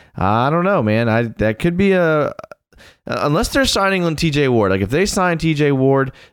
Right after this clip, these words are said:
then, then we're good. 'Cause I like T J Ward as a player. He'll probably be a starter. But, man, C J Revis was a guy that I thought was surefire to make the team.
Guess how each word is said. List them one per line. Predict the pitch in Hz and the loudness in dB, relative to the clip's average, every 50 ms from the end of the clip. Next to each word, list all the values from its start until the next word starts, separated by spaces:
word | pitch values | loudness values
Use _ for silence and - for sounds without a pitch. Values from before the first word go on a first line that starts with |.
| - | -10
then, | - 107 113 113 113 113 113 113 113 - - - - | -4 -2 0 0 0 0 0 0 -2 -4 -8 -14 -16
then | - 101 110 113 117 120 117 113 113 107 | -12 -10 -8 -4 -2 -2 -2 -2 -2 -2
we're | 110 123 123 | 0 0 0
good. | 110 117 107 90 82 82 90 | 0 0 0 0 0 -2 -2
'Cause | - 104 | -2 0
I | 110 117 | 0 2
like | 117 113 110 104 | 2 0 0 -2
T | - 117 | -2 -4
J | 98 107 | 0 0
Ward | 104 104 104 101 | 2 2 2 2
as | 92 | 0
a | 92 | -2
player. | - - 117 113 113 | -2 0 0 2 2
He'll | 110 110 | 0 0
probably | - 113 107 98 | 0 0 0 0
be | 90 85 | 0 -2
a | 85 | -4
starter. | - - - 117 117 113 113 113 - - - - - _ _ _ _ - | -4 -4 -2 0 0 2 0 -2 -2 -6 -20 -20 -20 _ _ _ _ -6
But, | - 98 98 - | -4 -2 -2 -2
man, | - 90 92 127 170 147 98 78 - - - - _ _ _ _ _ _ _ _ _ _ _ _ _ _ _ - | -4 -4 -2 -2 -2 -2 -4 -6 -10 -16 -20 -20 _ _ _ _ _ _ _ _ _ _ _ _ _ _ _ -14
C | - - 127 | -6 -4 -2
J | 143 151 117 | 0 0 2
Revis | 95 123 151 143 - | 2 2 2 0 0
was | 104 87 90 | 0 -2 -2
a | 85 | 0
guy | 90 92 90 90 | 0 0 2 2
that | 90 92 | 2 2
I | 107 131 | 2 0
thought | 139 - 120 98 92 87 | -2 -2 0 0 2 2
was | 90 90 90 - - - _ _ _ _ _ _ _ _ _ _ - | 2 2 0 -2 -4 -12 _ _ _ _ _ _ _ _ _ _ -12
surefire | - - - 120 120 120 117 - - 95 98 127 147 123 | -8 -6 -2 0 0 0 0 -2 -2 0 0 0 0 0
to | 90 90 | 0 0
make | 87 85 85 - | -2 -2 -2 -4
the | - | -8
team. | 73 - 85 64 - - - | -8 -6 -6 -6 -8 -10 -14